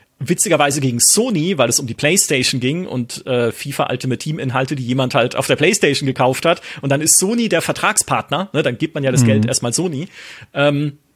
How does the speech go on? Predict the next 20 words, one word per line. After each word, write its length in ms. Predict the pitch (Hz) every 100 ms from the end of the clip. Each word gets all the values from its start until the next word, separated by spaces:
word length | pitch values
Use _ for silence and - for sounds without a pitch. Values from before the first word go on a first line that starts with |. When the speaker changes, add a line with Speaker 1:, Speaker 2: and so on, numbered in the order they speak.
| _ _ _ _ -
Speaker 1:
wo 160 | 120 131
dieses 240 | 127 120
Gericht 260 | 131 117 -
gesagt 300 | 127 117 117
hat, 160 | -
na, 180 | 143 107
aber 220 | 117 104 -
hallo, 220 | 269 269
verstoßen 600 | - 127 - 202 - 143
Lootboxen 480 | 165 - 180 - 180
in 100 | 151
fifa 380 | - 170 196 165
gegen 280 | - 175
das 140 | 139 127
österreichische 760 | 147 143 139 131 131 135 131 120 - - -
Glücksspielmonopol 1080 | 147 214 - - 160 165 143 139 131 139 147
und 140 | 147 127
sind 200 | 156 151
damit 220 | 131 123
illegal, 480 | 190 151 120 127